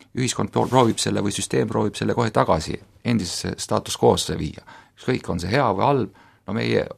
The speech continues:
olukord on seal nii-öelda nii ühiskonnas laiemalt kui sealsamas Lilleväljal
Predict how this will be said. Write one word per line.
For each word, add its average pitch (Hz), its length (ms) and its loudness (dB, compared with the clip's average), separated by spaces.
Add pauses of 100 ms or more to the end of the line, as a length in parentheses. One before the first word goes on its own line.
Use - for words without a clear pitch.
olukord 107 400 0
on 104 80 -2
seal 110 200 -4 (360)
nii-öelda 101 480 -2 (500)
nii 107 160 -2
ühiskonnas 101 480 -4
laiemalt 117 460 2
kui 101 140 -6
sealsamas 104 600 -2
Lilleväljal 101 720 0